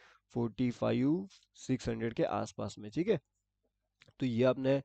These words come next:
टारगेट स्टॉप लॉस एंट्री हो सकते हैं। जो टारगेट्स बड़े वाले रहेंगे इस केस में तो फ़ाइव, फ़ोर्टी फ़ाइव नाइन हंड्रेड ट्वेंटी फ़ाइव के भी टारगेट्स हो सकते हैं। मतलब ईजीली आप देखोगे तो यहाँ पे कितने टारगेट्स है, थ्री हंड्रेड एंड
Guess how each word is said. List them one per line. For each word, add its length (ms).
टारगेट 320
स्टॉप 300
लॉस 200
एंट्री 280
हो 160
सकते 260
हैं। 180
जो 140
टारगेट्स 400
बड़े 180
वाले 200
रहेंगे 300
इस 120
केस 200
में 100
तो 100
फ़ाइव, 460
फ़ोर्टी 400
फ़ाइव 340
नाइन 240
हंड्रेड 360
ट्वेंटी 240
फ़ाइव 300
के 80
भी 120
टारगेट्स 380
हो 60
सकते 280
हैं। 80
मतलब 300
ईजीली 320
आप 140
देखोगे 360
तो 120
यहाँ 180
पे 100
कितने 240
टारगेट्स 380
है, 100
थ्री 260
हंड्रेड 400
एंड 220